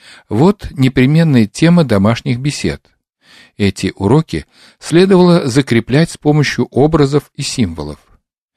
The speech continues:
Великие истины о Божьем провидении и будущей жизни должны были запечатлеться в сознании юных. Детей учили видеть Бога и в природе,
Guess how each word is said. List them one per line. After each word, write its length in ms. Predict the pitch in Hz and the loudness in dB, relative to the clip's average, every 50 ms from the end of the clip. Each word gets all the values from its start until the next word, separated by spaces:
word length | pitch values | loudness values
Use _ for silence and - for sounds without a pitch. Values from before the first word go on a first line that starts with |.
| _ _ _ _ _ _ _ _ - | _ _ _ _ _ _ _ _ -4
Великие 540 | 95 107 104 110 107 - - - 95 95 - | -2 0 2 2 0 -2 -2 -4 -4 -4 -4
истины 720 | - - 107 104 98 - - - 98 85 87 85 82 - | -4 -4 -4 -4 -4 -4 -6 -6 -4 -4 -4 -4 -6 -8
о 100 | - 95 | -8 -6
Божьем 440 | 92 101 107 98 - - 90 85 82 | -2 0 0 0 0 -2 -4 -6 -6
провидении 760 | - - 87 78 80 80 82 110 135 143 127 95 78 76 - _ _ - - _ _ _ - | -6 -8 -8 -8 -8 -6 -4 -2 -2 0 -2 -2 -4 -8 -10 _ _ -20 -20 _ _ _ -4
и 140 | 107 98 | -4 -2
будущей 500 | 92 113 143 139 120 104 - - - 82 | 0 2 2 4 4 2 0 -2 -6 -8
жизни 520 | 82 - - 170 175 - - - 76 76 - _ _ _ _ - - _ _ - | -6 -4 -2 -2 -2 -4 -6 -10 -12 -12 -14 _ _ _ _ -20 -20 _ _ -2
должны 340 | 120 135 147 170 202 214 | 0 2 2 4 4 4
были 300 | 196 185 196 180 185 180 | 2 2 2 2 2 2
запечатлеться 1040 | 156 117 131 131 - 110 - - - - - 90 107 143 160 - - - 160 151 160 _ _ _ | 0 0 -2 -2 -2 -4 -4 -4 -4 -4 -2 0 0 0 0 -2 -6 -6 -6 -6 -6 _ _ _
в 60 | - | -8
сознании 580 | - 92 85 92 92 95 101 101 98 98 95 | -8 -6 -4 -2 -2 0 0 0 0 0 -2
юных. 580 | 98 95 87 85 82 80 78 78 73 - _ _ _ _ _ _ _ _ _ _ - - _ 113 | -4 -6 -8 -8 -8 -8 -8 -10 -12 -16 _ _ _ _ _ _ _ _ _ _ -20 -16 _ -2
Детей 440 | 113 127 127 - 220 226 226 233 - | -2 -2 0 2 2 2 2 2 0
учили 520 | - 127 - - 190 185 190 185 180 185 - | -2 -6 -2 0 2 4 4 4 4 2 0
видеть 380 | 110 107 170 180 185 190 160 139 | -2 -2 -2 0 0 -2 -4 -2
Бога 340 | - 117 131 143 135 135 131 | 0 0 2 2 2 2 0
и 200 | - - - 208 | 0 0 -2 -4
в 80 | - | -4
природе, 640 | - - 92 92 90 92 101 135 147 147 143 127 - | -4 -6 -6 -6 -2 0 0 0 0 -2 -4 -10 -10